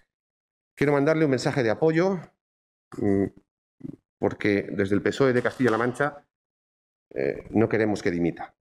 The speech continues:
no queremos que deje sus cargos. Nos viene muy bien al pesoe de Castilla-La Mancha que Ana Guarinos siga ostentando los cargos de representación que tiene.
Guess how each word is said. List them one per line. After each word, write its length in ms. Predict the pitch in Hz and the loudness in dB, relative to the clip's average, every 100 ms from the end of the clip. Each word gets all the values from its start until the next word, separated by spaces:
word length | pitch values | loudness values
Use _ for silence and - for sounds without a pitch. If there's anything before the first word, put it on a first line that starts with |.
| _ _ _ _ _ _ _ _ _ | _ _ _ _ _ _ _ _ _
no 120 | 107 117 | 0 0
queremos 400 | 107 113 90 - | 2 0 0 0
que 100 | 92 | 0
deje 560 | 90 87 87 87 87 _ - | 0 0 0 0 -4 _ -8
sus 160 | - - | -8 -4
cargos. 400 | 95 95 80 - 90 _ _ _ _ - | -4 -4 -12 -14 -16 _ _ _ _ -4
Nos 160 | 95 | -2
viene 200 | 101 127 | 2 2
muy 140 | 117 113 | 2 2
bien 540 | 107 104 82 82 - _ | 2 0 -2 -10 -18 _
al 120 | 98 | -4
pesoe 240 | 95 92 110 | -2 2 2
de 80 | 101 | 2
Castilla-La 360 | 101 113 95 | 0 0 0
Mancha 420 | 92 95 104 107 _ _ _ _ _ _ _ _ | 0 -2 -2 -4 _ _ _ _ _ _ _ _
que 80 | - | -2
Ana 140 | 135 | 2
Guarinos 480 | 139 127 131 127 127 | 4 4 2 0 -2
siga 300 | - - 113 | -4 0 2
ostentando 500 | 107 104 95 101 95 | 2 2 0 0 2
los 180 | 95 87 | 2 0
cargos 280 | - 90 87 | -2 -2 -2
de 80 | 85 | -2
representación 520 | 82 82 80 78 82 | -6 -14 -14 -4 -4
que 120 | - | -2
tiene. 320 | - 92 78 | 0 -2 -4